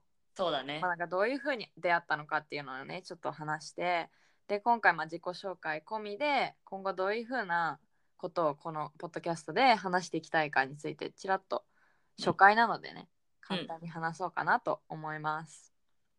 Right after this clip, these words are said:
Speaker 1: はい。
Speaker 2: じゃあ、さっき
Speaker 1: じゃあ、まず、
Speaker 2: いきますか。
Speaker 1: 自己紹介。
Speaker 2: うん。
Speaker 1: と、えー、さきえで、さきでもいいんですけど、まず、どっから話そうかな。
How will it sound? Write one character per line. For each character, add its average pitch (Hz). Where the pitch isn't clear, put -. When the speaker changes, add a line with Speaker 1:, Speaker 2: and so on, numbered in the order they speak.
Speaker 1:
は 160
い。 -
Speaker 2:
じ -
ゃ 180
あ、 -
さ 196
っ 196
き -
Speaker 1:
じ 175
ゃ 165
あ、 -
ま 214
ず、 147
Speaker 2:
い 156
き -
ま 156
す 147
か。 -
Speaker 1:
自 196
己 -
紹 214
介。 131
Speaker 2:
う 175
ん。 160
Speaker 1:
と、 190
え 156
ー、 -
さ 190
き 190
え 190
で、 185
さ 254
き 202
で 151
も 151
い 165
い -
ん 160
で 147
す -
け 135
ど、 139
ま 202
ず、 180
ど 196
っ 190
か 165
ら 143
話 143
そ 151
う 151
か 131
な。 117